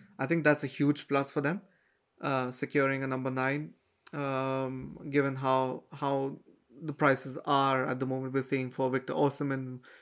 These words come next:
hundred and twenty million, hundred and thirty-five million even, I think. Uh, um, and then you have a Flo Balogun, who is available for fifty million. You have Rasmus Højlund, who went to United for eighty-five million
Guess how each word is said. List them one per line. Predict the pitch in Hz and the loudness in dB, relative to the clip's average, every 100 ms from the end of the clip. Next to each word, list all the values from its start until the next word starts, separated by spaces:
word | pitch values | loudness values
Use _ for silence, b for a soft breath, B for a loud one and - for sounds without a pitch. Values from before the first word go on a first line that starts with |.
| B | B
hundred | - 131 127 | -2 0 2
and | 123 | 0
twenty | 135 131 | 0 0
million, | 131 139 143 139 | 2 4 2 2
hundred | 135 131 | -4 -4
and | 131 - | -6 -4
thirty-five | 160 151 156 151 | 0 0 2 2
million | 151 151 147 | 2 0 0
even, | 147 147 | 0 -2
I | |
think. | 139 156 170 - _ | -4 -8 -10 -16 _
Uh, | 147 156 175 b b b b b - | -10 -10 -12 b b b b b -6
um, | 139 127 - - | -4 -4 -6 -6
and | 143 | -2
then | 139 | -2
you | 135 | 0
have | 139 131 123 - - | 2 2 0 -12 -12
a | - | -10
Flo | - 143 127 | 2 4 6
Balogun, | 139 151 147 151 151 147 - | 8 8 6 0 -2 -8 -2
who | 147 | 0
is | 139 | 2
available | 135 139 139 135 | 2 -2 -2 -4
for | - | -6
fifty | 123 180 180 180 | -2 -2 2 0
million. | 170 165 170 170 170 B B B B - | 2 0 0 -2 -8 B B B B -8
You | 139 | -6
have | 135 131 127 117 | 0 2 2 0
Rasmus | - 139 - 131 | -2 -2 -2 2
Højlund, | 147 170 180 165 | 8 8 8 4
who | 151 | 2
went | 147 | 2
to | 143 | 2
United | 139 135 127 | 0 -2 -4
for | - | 0
eighty-five | 143 175 185 185 170 170 | 6 6 6 0 2 2
million | 170 175 180 196 | 4 2 0 -4